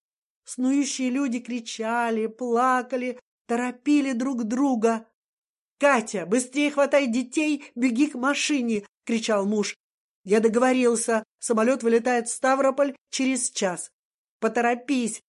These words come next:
сестре и ребёнку уже не поможешь, спасай наших детей!» Катя схватила детей, побежала к машине.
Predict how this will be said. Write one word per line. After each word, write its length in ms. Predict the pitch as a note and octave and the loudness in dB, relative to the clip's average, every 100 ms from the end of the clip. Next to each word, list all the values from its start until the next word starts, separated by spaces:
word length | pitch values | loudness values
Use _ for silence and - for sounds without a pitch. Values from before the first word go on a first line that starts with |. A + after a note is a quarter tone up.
| - | -10
сестре 680 | - C4 A3+ B3 B3+ C#4 C#4 | -4 -4 -2 0 2 0 -2
и 140 | B3 | -4
ребёнку 560 | A#3 G3+ B3+ C4+ B3+ B3+ | -2 2 2 0 -2 -4
уже 300 | B3+ F#3+ B3 | -4 0 0
не 160 | B3 | 0
поможешь, 840 | A#3 D4 C#4+ D4 C4+ A3+ F#3+ G3+ - _ - | -2 0 2 2 2 2 0 -4 -6 _ -16
спасай 640 | - - A#3+ - D4+ C#4 | -10 -4 -2 2 4 4
наших 520 | A#3 C#4 - A3 F#3+ | 2 0 0 -4 -6
детей!» 680 | F3+ A3+ - A3+ F#3 - _ _ _ _ _ _ _ _ _ _ _ C4 | -4 -6 0 0 0 -6 _ _ _ _ _ _ _ _ _ _ _ -4
Катя 240 | C4 A#3+ | -2 -4
схватила 460 | A3 G#3+ G#3+ A#3+ G#3+ | -6 -10 -6 -4 -4
детей, 540 | G#3 G#3 - A#3+ B3 | -6 -10 -6 -4 -4
побежала 480 | A#3+ G#3 G3+ A#3+ A3+ | -4 -4 -2 -2 -4
к 100 | A3+ | -6
машине. 800 | G3+ G3 - D#3+ D3 C#3+ C#3+ | -6 -6 -10 -12 -12 -14 -18